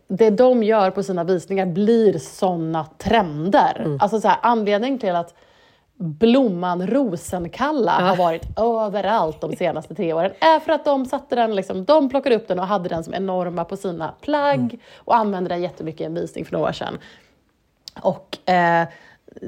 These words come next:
Speaker 1: ja, men de är verkligen, eh, så här, ja, trendsättare,
Speaker 2: Ja.
Speaker 1: banbrytande. Och de, han var ju helt inspirerad av det här med vardag.
Speaker 2: Mm.
Speaker 1: Så det här var ju liksom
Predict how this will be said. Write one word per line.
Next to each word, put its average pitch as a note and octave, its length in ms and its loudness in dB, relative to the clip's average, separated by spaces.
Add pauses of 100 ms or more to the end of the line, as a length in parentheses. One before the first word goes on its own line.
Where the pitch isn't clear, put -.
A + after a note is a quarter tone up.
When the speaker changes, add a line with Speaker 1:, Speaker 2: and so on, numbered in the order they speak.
(280)
Speaker 1:
ja, - 160 0
men C4+ 120 6
de C4 180 4
är A3+ 180 4
verkligen, D#3+ 580 -2 (640)
eh, D#3 500 -10
så F3+ 80 -6
här, D#3+ 80 -6 (180)
ja, F#3+ 140 -4
trendsättare, F3+ 840 -4
Speaker 2:
Ja. G3 60 -2
Speaker 1:
banbrytande. D#3+ 640 -2
Och G3+ 100 -2
de, A#3+ 420 4 (120)
han A#3+ 320 0
var F#3 80 2
ju F3 100 0
helt D#3+ 540 -2
inspirerad D3+ 560 -4
av D3+ 80 -4
det E3 60 -6
här D3+ 100 -6
med C#3+ 180 -6
vardag. F3 480 2
Speaker 2:
Mm. G#3 140 2
Speaker 1:
Så G3 100 -6
det G#3 60 4
här F#3+ 120 4
var D#3 100 0
ju D3 60 0
liksom - 240 -10